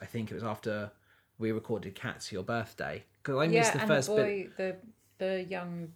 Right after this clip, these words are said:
Speaker 2: guy who was playing one of the princes
Speaker 1: Yes.
Speaker 2: was there performing.
Speaker 1: I missed the opening. That's why we didn't do it as a bonus episode, 'cause I was still editing Cats.
Speaker 2: Mm-hmm.
Speaker 1: Otherwise, we'd have, we'd have done a similar thing for that. Andrew Lloyd Webber went on record as saying that he's fascinated by Six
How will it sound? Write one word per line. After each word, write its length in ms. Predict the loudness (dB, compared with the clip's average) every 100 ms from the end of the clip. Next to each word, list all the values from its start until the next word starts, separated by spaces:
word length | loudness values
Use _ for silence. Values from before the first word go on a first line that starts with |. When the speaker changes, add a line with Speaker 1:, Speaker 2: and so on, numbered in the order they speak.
| -8
Speaker 2:
guy 420 | -4 -2 -2 -4
who 180 | -4 -4
was 200 | -4 -8
playing 420 | -10 -6 -4 -4 -6
one 180 | -6
of 80 | -8
the 60 | -12
princes 440 | -6 -6 -6 -6
Speaker 1:
Yes. 360 | -4 -4 -6 -10
Speaker 2:
was 200 | -12 -12 -10
there 160 | -8 -8
performing. 400 | -10 -10 0 4
Speaker 1:
I 120 | 6
missed 240 | 6 4
the 100 | 6
opening. 380 | 6 4 0 -6
That's 160 | -4 -2
why 140 | 0
we 100 | 2
didn't 200 | 0 -2
do 100 | -4
it 40 | -8
as 80 | -8
a 60 |
bonus 400 | -4 -2 -2 -4
episode, 240 | -10 -12 -10
'cause 120 | -6
I 60 |
was 100 | -6
still 180 | -4 -4
editing 360 | -4 -8 -12 -10
Cats. 600 | -6 -6 -6 -12 -10 -10 -10
Speaker 2:
Mm-hmm. 320 | -10 -10 -6
Speaker 1:
Otherwise, 540 | -4 -2 -4 -4 -4 -8
we'd 140 | -8
have, 160 | -8 -10 -12
we'd 120 | -10
have 100 | -8
done 160 | -10 -6
a 40 |
similar 300 | -6 -6 -10
thing 180 | -12 -14
for 160 | -14 -10
that. 420 | -8 -10 -16 -20 _ _ _ _
Andrew 320 | -2 0 0 0
Lloyd 200 | 0 0
Webber 360 | -2 -2 -4
went 580 | -4 -4 -6 -8 -10 -8
on 200 | -6 -6
record 340 | -6 -8 -10 -10
as 80 |
saying 360 | -6 -4 -4 -6
that 100 | -12
he's 180 | -12 -14
fascinated 680 | -10 -10 -8 -10 -10 -10 -10
by 160 | -12 -10
Six 720 | -10 -10 -10 -14 -12 -10 -10